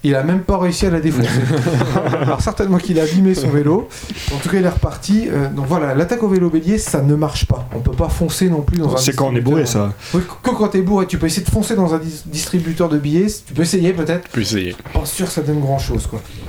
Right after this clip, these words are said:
Speaker 1: Est-ce que vous avez déjà vu des cyclistes s'engueuler en ville, comme ça ? Peut-être des gars, des sportifs sur le Tour de France, peut-être. Mais
Speaker 2: Ouais.
Speaker 1: euh, les cyclistes du quotidien ? Non plus.
Speaker 3: Avec les voitures, peut-être, mais si.
Speaker 1: Oui, peut-être.
Speaker 2: Oui, aussi.
Speaker 1: Ouais.
Speaker 2: Ouais, c'est
Speaker 1: Oui,
Speaker 2: vrai.
Speaker 1: mais par contre, jamais entre eux.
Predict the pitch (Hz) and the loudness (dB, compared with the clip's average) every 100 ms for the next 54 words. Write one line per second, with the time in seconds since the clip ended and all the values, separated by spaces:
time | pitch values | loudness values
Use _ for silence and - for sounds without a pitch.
0 | - 147 196 180 175 180 180 175 185 208 | -4 0 2 4 4 2 2 2 2 2
1 | 165 - 196 - 190 - 151 131 147 147 | 0 0 -2 0 -2 -2 -6 -6 -2 -2
2 | 147 165 - - - - - - - 139 | -2 -6 -12 -18 -18 -20 -20 -20 -6 -2
3 | 143 165 165 - 139 147 147 - - - | 0 0 -4 -10 -6 -4 -4 -6 -16 -6
4 | 202 190 220 196 180 196 185 175 190 - | -2 2 2 2 2 2 2 0 -4 0
5 | 175 156 147 151 147 143 139 151 131 - | 0 0 0 0 0 0 -2 -2 -4 -6
6 | - - - - 143 147 147 143 147 151 | -16 -16 -16 -8 -2 0 0 -2 -2 0
7 | 170 160 147 147 143 143 143 - - - | 0 0 0 0 0 0 0 -2 -14 -20
8 | - - - - - - - 139 139 110 | -20 -20 -20 -20 -18 -14 -4 0 2 0
9 | - - - 127 127 120 127 170 - 160 | -2 -4 -2 0 2 2 2 -2 0 -2
10 | - - 117 113 175 220 - 151 165 151 | -2 -2 -2 2 2 2 2 0 0 0
11 | 127 143 127 127 120 113 107 - - - | -2 0 2 2 0 -2 -4 -12 -8 -2
12 | 160 175 170 147 147 147 220 220 143 135 | 0 0 -2 -4 -4 0 -2 -2 -4 -2
13 | 160 185 214 185 | 2 2 2 0